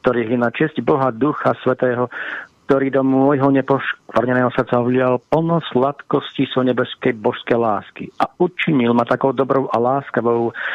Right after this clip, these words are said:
že som po Pánu Bohu najtichšia, najpokornejšia, najposlušnejšia, najnevinnejšia, najmocnejšia, najmudrejšia, najčistejšia,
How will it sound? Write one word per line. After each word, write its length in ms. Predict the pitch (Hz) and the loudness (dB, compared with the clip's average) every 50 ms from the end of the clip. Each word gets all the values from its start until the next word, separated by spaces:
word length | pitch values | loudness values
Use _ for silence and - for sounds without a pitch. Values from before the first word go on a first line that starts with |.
| - - - - | -6 -6 -2 0
že 160 | - 147 151 - | 0 0 0 0
som 200 | - 165 165 147 | -2 -2 0 2
po 160 | 170 156 - | 0 0 2
Pánu 200 | 151 151 147 147 | 2 2 2 2
Bohu 200 | 147 156 160 160 | 2 2 2 2
najtichšia, 800 | 160 156 156 156 - 139 - - - - 123 120 123 123 123 127 | 2 0 -2 -2 -6 -8 -8 -6 -6 -2 0 0 2 2 2 2
najpokornejšia, 1120 | 127 123 123 127 127 127 - 131 120 - 113 110 110 107 95 95 - - - 110 - - | 2 4 4 4 2 2 0 0 -2 0 -2 -2 -2 -2 -2 -2 -2 -2 -2 -2 -2 -2
najposlušnejšia, 1200 | - 117 117 131 135 139 135 - 139 - - 143 139 135 - - 131 131 135 131 - - 139 139 135 | -2 0 2 2 2 2 2 0 -2 0 0 -2 0 0 0 0 2 2 2 2 0 0 0 0 2
najnevinnejšia, 880 | 131 123 127 135 135 127 120 110 104 95 90 87 85 - - - - - - - - - - - - - | 2 2 2 2 2 0 0 -2 -2 -4 -4 -4 -6 -6 -6 -6 -6 -8 -8 -10 -12 -14 -14 -14 -12 -2
najmocnejšia, 920 | - 123 127 139 151 165 165 151 - - - 107 95 92 92 - - - 104 95 | 0 2 2 4 4 4 2 2 0 -2 -4 -4 -4 -2 -2 -2 -2 -2 -4 -4
najmudrejšia, 800 | 98 98 107 107 110 120 120 120 123 127 127 - - 135 131 131 - - - - - - - - - | -2 0 0 0 0 0 0 0 0 0 0 -2 -2 -2 -2 -4 -6 -10 -14 -14 -14 -14 -14 -4 -2
najčistejšia, 960 | 131 143 160 180 190 - 240 196 - - 185 180 175 156 - - 156 147 | 0 2 2 0 0 -2 -2 -2 0 0 2 2 2 0 0 0 2 2